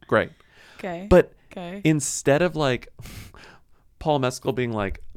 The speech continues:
Speaker 1: "I'm gonna do this, another serious movie, All of Us Strangers. I'm gonna be in Gladiator two and be a movie star." Barry Keoghan is like, "I'm gonna lick up bath cum and salt water and start dating Sabrina Carpenter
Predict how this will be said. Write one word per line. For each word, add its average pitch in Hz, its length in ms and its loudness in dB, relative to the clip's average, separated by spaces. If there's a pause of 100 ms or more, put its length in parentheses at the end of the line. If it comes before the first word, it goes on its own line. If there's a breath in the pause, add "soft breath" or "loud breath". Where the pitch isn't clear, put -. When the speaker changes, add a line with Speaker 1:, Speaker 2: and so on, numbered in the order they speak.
(240)
Speaker 1:
"I'm 123 140 0
gonna 156 140 0
do 143 120 -2
this, 131 200 0
another 113 340 -2
serious 110 560 -2
movie, 104 460 -2
All 104 240 -2
of 98 60 -2
Us 101 100 -6
Strangers. 98 640 -6 (280 soft breath)
I'm 120 220 0
gonna 131 320 0 (340 loud breath)
be 127 160 2
in 113 80 2
Gladiator 107 520 2
two 113 260 -2
and 104 100 -2
be 104 100 -2
a 101 40 -2
movie 98 240 -4
star." 98 320 -2
Barry 123 300 0
Keoghan 120 340 0
is 113 140 -6
like, 107 220 0 (360 soft breath)
"I'm 147 140 2
gonna 196 300 0
lick 117 480 -2
up 185 200 2
bath 120 440 4
cum 127 220 0
and 110 120 -4
salt - 280 0
water 113 280 4
and 101 100 -4
start 110 300 -2
dating 110 260 0
Sabrina 110 400 -2
Carpenter 104 580 0